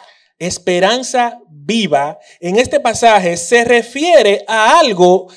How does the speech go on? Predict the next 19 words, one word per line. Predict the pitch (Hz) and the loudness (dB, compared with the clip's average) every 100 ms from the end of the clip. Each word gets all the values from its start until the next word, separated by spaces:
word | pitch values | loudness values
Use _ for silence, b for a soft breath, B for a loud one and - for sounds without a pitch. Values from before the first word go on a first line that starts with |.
| b - | b -8
que | 254 240 240 240 | 2 2 2 2
permanece | 254 247 240 240 233 220 330 349 233 | 4 4 4 0 0 0 -2 0 -2
para | 214 202 196 | 0 0 -2
siempre. | 190 202 320 269 - 120 _ _ _ _ _ _ _ _ _ _ _ _ _ _ _ _ _ _ _ _ _ - | -6 -6 -6 -4 -8 -8 _ _ _ _ _ _ _ _ _ _ _ _ _ _ _ _ _ _ _ _ _ -12
Aquí | 175 302 | -8 -4
no | 392 | -4
se | 392 | -4
está | 302 - 254 | -4 -2 0
refiriendo | 262 254 262 240 240 220 202 196 | 0 -2 -4 -4 -2 -2 2 4
a | 208 | 4
algo | 247 254 | 2 -2
que | 208 | -2
simplemente | - 254 294 262 240 233 196 180 160 | -4 -10 -4 -2 0 0 -2 -6 -8
tiene | 180 190 190 | -2 0 0
vida, | 247 254 127 | -2 -4 -6
sino | - 185 214 | -8 -4 0
algo | 240 247 262 | 0 0 -4
que | 254 233 | -2 -4
no | 220 214 226 277 349 | -6 -2 2 4 4